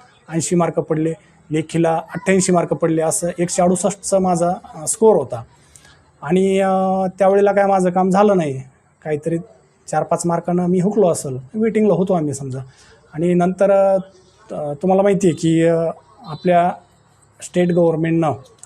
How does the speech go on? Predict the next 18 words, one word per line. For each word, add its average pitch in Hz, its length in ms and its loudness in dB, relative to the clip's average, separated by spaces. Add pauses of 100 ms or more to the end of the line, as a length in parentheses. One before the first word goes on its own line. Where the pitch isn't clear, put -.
(280)
सेंट्रल, 175 480 0
अ, 175 280 0 (340)
गव्हर्नमेंटच्या 160 500 0
धर्तीवर, 143 500 -2
म्हणजे 151 460 -8
सेंट्रल 160 280 -4
गव्हर्न-, 170 560 -2
गव्हर्नमेंटनं 160 480 -2
जसं 170 260 -4
सीआयएसएफ, 170 800 0 (140)
सेंट्रल 175 460 -4
इंडस्ट्रियल 165 480 -4
सिक्युरिटी 156 380 -6
फोर्स - 400 -2 (540)
हे 170 200 2
एक 175 100 -2
स्वतंत्र 175 440 -2
दल 170 300 0